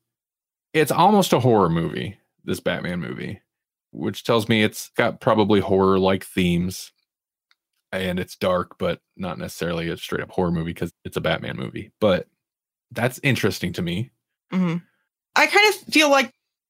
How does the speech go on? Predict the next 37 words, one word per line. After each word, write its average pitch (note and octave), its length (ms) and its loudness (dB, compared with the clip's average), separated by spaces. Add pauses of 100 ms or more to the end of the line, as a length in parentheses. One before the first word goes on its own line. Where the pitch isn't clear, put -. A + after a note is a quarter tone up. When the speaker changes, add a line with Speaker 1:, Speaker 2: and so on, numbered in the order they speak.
(180)
Speaker 2:
that F3 500 2
Cillian F#3+ 440 -2
Murphy F3 360 -2 (200)
played E3 360 -4 (540)
Speaker 1:
Scarecrow? A#2+ 500 0 (100)
Speaker 2:
Yeah, F3+ 260 4
that F#3 260 2
kind A#3 300 4
of F#3+ 340 2
seemed F#3+ 500 0 (460)
horror-ish F3 1000 -2
to - 100 -8
me, D#3+ 140 -6
too. E3 280 -6 (580)
Speaker 1:
All E3+ 120 -6
the F#3+ 80 -2
coolest F3 400 2
Batman B2 360 2
stuff - 280 -2
lends F#2+ 220 2
itself D#2+ 340 -4
so E2+ 140 -4
well E2+ 200 -4
to - 60 -8
horror, E2+ 340 -6
though. E2+ 300 -8 (200)
Speaker 2:
That's D#3+ 200 -8
true. - 260 -6
Speaker 1:
Like, G#2 200 -2
his F#2+ 140 0
villains, B2+ 480 6
even D3+ 200 6
Joker, A2+ 520 4
like, G2+ 220 4 (760)
the G#2 100 -6
best C3 280 -2
ones. F2 580 -4